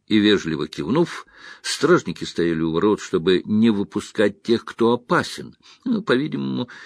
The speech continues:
не выпускать кого-то у них приказа не было.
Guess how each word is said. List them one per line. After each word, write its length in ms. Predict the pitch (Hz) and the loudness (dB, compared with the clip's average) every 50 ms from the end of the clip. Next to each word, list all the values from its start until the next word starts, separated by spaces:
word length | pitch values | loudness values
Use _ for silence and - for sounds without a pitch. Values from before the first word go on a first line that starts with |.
| - - - | -18 -6 0
не 160 | 90 110 120 | 2 4 4
выпускать 720 | 110 107 101 - 101 98 - - - 113 117 117 - - - | 4 2 2 0 -2 -4 -4 -2 0 2 2 2 0 -4 -4
кого-то 640 | - 98 87 82 78 85 92 98 101 - - 123 | -2 0 0 0 2 2 2 2 2 2 0 0
у 180 | 113 - - 90 | 0 0 -4 -6
них 280 | 80 76 76 71 - - | -6 -6 -8 -10 -10 -10
приказа 760 | - 80 - - - 69 65 64 62 - 78 76 76 - - _ | -10 -10 -10 -8 -8 -8 -8 -8 -8 -8 -8 -8 -8 -10 -10 _
не 240 | 98 98 113 151 156 | -6 -6 -4 -4 -4
было. 380 | - - 67 - - 65 - | -6 -6 -8 -10 -10 -14 -20